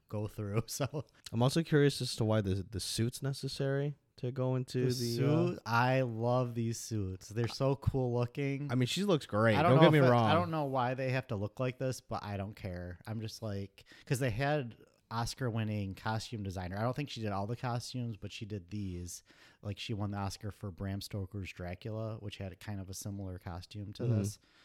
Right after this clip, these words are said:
Speaker 1: too. Um, and just, like, the costumes in this movie, like, especially when J-Lo goes into the dreams later on. Are they,
Speaker 2: Mm-hmm.
Speaker 1: are these technically dreams?
Speaker 2: I would like to think they're dreams. Yeah.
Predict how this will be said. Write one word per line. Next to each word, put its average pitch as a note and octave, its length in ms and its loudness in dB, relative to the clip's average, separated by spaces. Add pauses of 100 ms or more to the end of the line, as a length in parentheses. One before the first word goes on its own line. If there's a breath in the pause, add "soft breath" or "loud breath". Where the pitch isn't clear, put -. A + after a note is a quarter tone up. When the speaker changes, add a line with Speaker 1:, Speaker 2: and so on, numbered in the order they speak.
(220 soft breath)
Speaker 1:
too. G2+ 460 -6 (180)
Um, F#2 400 -6 (140)
and G#2+ 100 -8
just, - 280 -10
like, - 120 -20
the - 80 -18
costumes F2+ 580 -12
in F#2 120 -6
this F2 160 -10
movie, E2+ 560 -12 (380)
like, G#2 240 -10
especially G#2 320 -8
when F#2 180 -8 (120)
J-Lo G2 300 -6
goes F#2 220 -8
into F#2 140 -8
the E2+ 80 -10
dreams F2 400 -8
later F#2 240 -8
on. F#2 360 -4
Are C3+ 60 4
they, B2+ 140 4
Speaker 2:
Mm-hmm. - 600 -8
Speaker 1:
are E3 40 -4
these F#3+ 140 -8
technically F#3+ 440 -6
dreams? A#2 640 -6 (520 soft breath)
Speaker 2:
I C#3 100 8
would F3 80 8
like F3 140 8
to D3 80 -8
think C3 160 4
they're G2+ 100 4
dreams. F2+ 480 -2
Yeah. G2 280 2